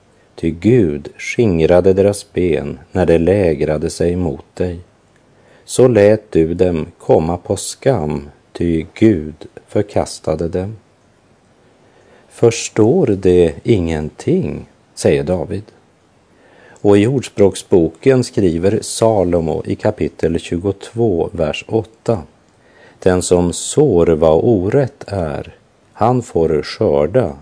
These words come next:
fördärv." Och Galaterbrevet sex, vers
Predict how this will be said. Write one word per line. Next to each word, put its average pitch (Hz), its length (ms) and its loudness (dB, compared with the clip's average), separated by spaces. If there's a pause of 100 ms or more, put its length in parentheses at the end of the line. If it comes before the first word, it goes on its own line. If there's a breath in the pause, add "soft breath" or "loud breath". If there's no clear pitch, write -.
(100)
fördärv." 95 600 -4 (1160 soft breath)
Och - 260 -6
Galaterbrevet 98 1000 2
sex, - 560 -2
vers 85 320 -2